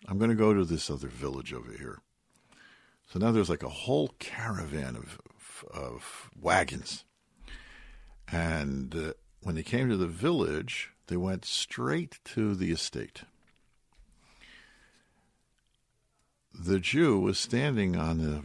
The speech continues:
a, a balcony or veranda, whatever you wanna call it, watching this whole procession of wagons. Wondering, "What, what's, what's this?" It's like, you know,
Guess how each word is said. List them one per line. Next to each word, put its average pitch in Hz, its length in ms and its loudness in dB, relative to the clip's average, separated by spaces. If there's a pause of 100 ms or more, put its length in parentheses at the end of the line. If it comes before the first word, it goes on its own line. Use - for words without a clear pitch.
(140)
a, - 60 -6
a 85 40 -6
balcony 87 640 0
or 64 80 -4
veranda, 78 580 -4
whatever 73 280 -6
you 80 100 -8
wanna 71 240 -8
call - 400 -8
it, 107 80 -4 (100)
watching 110 540 2
this 101 140 -2
whole 160 160 -2
procession 110 920 -2 (120)
of 110 500 2 (840)
wagons. 117 580 6
Wondering, 127 220 0
"What, 143 240 -6 (100)
what's, - 480 -10
what's - 300 -8
this?" 175 400 -2
It's - 120 -10
like, - 240 -16
you 71 140 -10
know, 69 240 -12